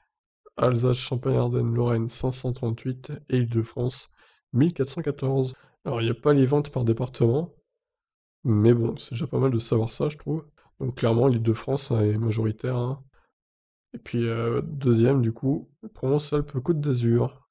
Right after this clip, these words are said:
Étonnant qu'il n'y ait aucune vente en Bretagne, quand même, même pas une. C'est assez fou.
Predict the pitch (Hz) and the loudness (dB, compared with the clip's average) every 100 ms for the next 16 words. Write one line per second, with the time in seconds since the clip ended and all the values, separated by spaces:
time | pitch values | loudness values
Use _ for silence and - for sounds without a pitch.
0 | - 127 127 123 151 120 110 117 131 117 | -8 0 4 4 4 4 2 2 0 0
1 | 131 127 110 110 127 139 120 120 117 113 | 0 0 2 2 0 -2 -2 -2 0 0
2 | - - 127 147 - _ _ _ _ - | -2 -6 -6 -6 -8 _ _ _ _ -10
3 | 139 131 123 - 151 | -6 -4 -4 -4 -8